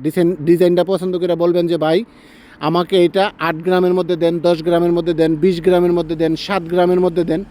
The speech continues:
তাহলে কিন্তু এরা আপনাকে বাইর কইরা খুঁজা চিকনটা দেবে, মোটা চাইলে মোটাটা দেবে।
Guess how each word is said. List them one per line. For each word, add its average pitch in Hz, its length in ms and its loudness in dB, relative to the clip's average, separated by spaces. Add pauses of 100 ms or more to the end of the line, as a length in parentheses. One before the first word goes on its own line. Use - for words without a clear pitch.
(360)
তাহলে 233 280 4
কিন্তু 208 200 -2
এরা 165 260 2
আপনাকে 175 320 -4
বাইর 139 240 -2
কইরা 170 260 0
খুঁজা 175 540 0
চিকনটা 190 400 0
দেবে, 170 280 -2
মোটা 165 260 0
চাইলে 156 240 0
মোটাটা 151 400 0
দেবে। 110 260 -8